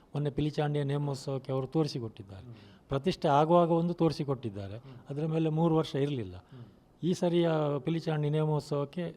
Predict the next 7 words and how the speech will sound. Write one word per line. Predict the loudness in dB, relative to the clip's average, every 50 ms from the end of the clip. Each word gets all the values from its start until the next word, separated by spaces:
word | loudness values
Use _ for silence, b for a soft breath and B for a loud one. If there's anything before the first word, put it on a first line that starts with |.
| -4
ಸಂಪೂರ್ಣವಾಗಿ | -2 -2 0 4 4 4 6 6 4 4 4 2 2 0
ನಾವು | 0 0 -2 -2
ತೃಪ್ತರಾಗಿ | -4 -6 -8 -8 -6 -4 -2 0 0 0 -2 -2
ಬಂದವರಿಗೆಲ್ಲ | -4 -4 -4 -2 -2 -2 -2 -2 -2 -2 -2 0 -2
ಅನುಗ್ರಹ | -2 -2 -2 -2 -2 -2
ಮಾಡ್ತೇವೆ | 0 -2 -2 -2 -4 -4 -4 -2 -2 -2
ಹೇಳುವಂಥ | -2 -2 -4 -4 -6 -6 -6